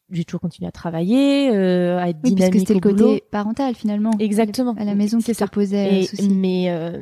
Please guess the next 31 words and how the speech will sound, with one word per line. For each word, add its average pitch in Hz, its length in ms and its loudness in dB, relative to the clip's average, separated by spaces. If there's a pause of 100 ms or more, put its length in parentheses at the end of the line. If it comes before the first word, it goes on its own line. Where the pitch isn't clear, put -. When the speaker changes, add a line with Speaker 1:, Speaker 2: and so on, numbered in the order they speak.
(100)
Speaker 1:
mais 208 300 2
arriver 208 580 2
à, 185 260 2
à - 200 -6
ce - 140 -10
que, 208 280 0 (380)
en 202 100 -2
fait, 247 200 0
ce, 190 240 0 (680)
ah, 220 40 -2
c'est 220 220 -4
affreux 233 300 2
ce 208 80 -4
que 226 100 2
je 196 60 2
vais 202 80 2
dire, 185 160 0
mais 180 180 -4
c'est - 140 -4
pas 285 160 2
que 226 40 -4
j'aimais 196 240 2
plus - 200 -2
mes 202 180 2
enfants. 196 300 -4
Mes 170 120 -6
enfants, 180 240 -4
je 185 80 -4
les 180 220 0
aime, 196 200 0
euh, 170 180 -8